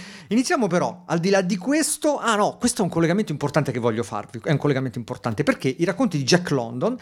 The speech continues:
li trovate anche su Audible. La volta scorsa vi ho consigliato di iscrivervi, novanta giorni gratuiti, trovate anche, eh, i libri di, di Jack London. Tra l'altro questa cosa degli audiolibri mi sta piacendo tanto. Ho ascoltato, come vi ho detto su Telegram qualche giorno fa,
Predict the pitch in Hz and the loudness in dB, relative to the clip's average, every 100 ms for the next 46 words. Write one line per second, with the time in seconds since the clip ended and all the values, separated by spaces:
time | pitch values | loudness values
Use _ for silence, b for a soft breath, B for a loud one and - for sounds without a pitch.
0 | B B 226 294 170 143 180 190 208 180 | B B -6 0 2 2 2 0 0 0
1 | 175 160 151 139 127 139 143 147 151 180 | 2 4 2 2 0 2 2 0 0 0
2 | 226 220 165 127 117 127 139 135 147 175 | 0 0 0 0 0 2 2 2 0 2
3 | 175 139 120 117 - 131 123 139 151 117 | 2 2 -2 -2 2 2 2 2 2 2
4 | 113 120 127 120 131 147 127 123 208 208 | 2 2 2 0 0 -2 -4 -6 -6 -8
5 | B B 247 156 156 175 190 185 214 214 | B B 2 2 4 0 0 4 4 4
6 | - _ _ _ 151 147 160 170 160 135 | -10 _ _ _ -6 -2 0 2 2 2
7 | 135 127 156 202 254 190 175 196 214 208 | 0 0 0 0 0 0 2 0 0 2
8 | 233 185 131 147 165 180 143 143 156 185 | 2 2 -2 0 2 2 2 0 2 2
9 | 226 123 117 - 156 160 135 - 123 117 | 2 0 -2 0 2 2 2 2 0 0
10 | 117 104 110 135 151 - 156 151 147 120 | -2 -2 -2 0 0 0 -2 2 2 2
11 | 117 117 127 123 139 - 127 - 165 127 | 0 0 0 0 -2 0 -2 2 2 2
12 | 123 120 127 131 147 151 180 180 190 214 | 2 0 0 0 0 0 -2 2 4 2